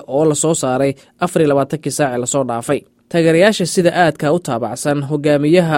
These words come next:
afar iyo sagaashan sano jirka ah, Master Mandela, oo ah nin haysta abaalmarinta caalamiga ah ee nabadda ee loo yaqaan Nobel Peace Prize, ee ku nool Koonfur Afrika,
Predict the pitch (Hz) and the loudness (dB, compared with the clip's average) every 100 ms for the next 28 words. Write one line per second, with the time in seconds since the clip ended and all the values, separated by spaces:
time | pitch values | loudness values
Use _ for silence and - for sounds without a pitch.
0 | - 147 147 151 143 139 - - 147 143 | -2 -6 -4 -2 -2 -4 -8 -6 -4 -2
1 | 143 - 143 135 - - 147 147 180 151 | -2 -4 -6 -8 -10 -6 -2 0 0 0
2 | 123 147 - _ - 151 - 147 147 151 | -2 -2 -6 _ -8 -8 -4 -2 0 4
3 | 180 147 - _ _ - 127 143 156 175 | 4 2 -2 _ _ -4 2 2 2 0
4 | 165 143 131 143 143 147 143 151 185 170 | 0 -2 -2 -2 0 0 0 0 0 0
5 | 131 143 175 151 139 139 151 151 151 151 | 0 2 2 2 2 0 0 -2 -2 0
6 | 170 139 113 117 143 151 135 143 143 151 | -2 -2 -4 -2 0 0 0 0 0 0
7 | 156 151 156 - 175 - 156 120 - - | 0 0 -2 0 -2 0 -2 -2 -4 -12
8 | _ _ - 127 147 156 208 190 160 151 | _ _ -6 0 2 2 0 4 2 2
9 | 160 151 170 151 127 131 | 0 -2 0 -2 -2 -4